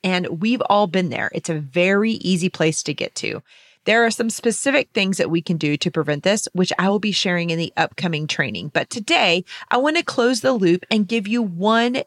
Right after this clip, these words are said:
key action item that you must take. This one thing has the power to help you avoid scope creep. That special thing is defining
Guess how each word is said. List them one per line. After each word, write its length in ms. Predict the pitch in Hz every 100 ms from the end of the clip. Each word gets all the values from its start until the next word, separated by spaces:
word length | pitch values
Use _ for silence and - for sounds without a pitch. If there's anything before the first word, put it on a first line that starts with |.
| -
key 520 | - 220 208 202 - -
action 400 | 110 185 - 247
item 420 | - 170 160 160 - - -
that 320 | 190 - 175
you 160 | 196 208
must 340 | 180 170 -
take. 300 | - 117 107 - - -
This 200 | 240 262 -
one 320 | 160 202 240
thing 300 | 226 185 175
has 240 | 185 180 175
the 100 | 165
power 460 | - 147 143 139
to 140 | - 151
help 320 | - 190 196
you 160 | 196 175
avoid 640 | 147 - 165 170 160 156 -
scope 400 | - - 156 160
creep. 340 | - 143 - - - -
That 180 | - 208
special 600 | - - 214 220 - 226
thing 360 | - 180 165 156
is 220 | 180 160
defining 960 | 175 - - 180 175 175 185 180 180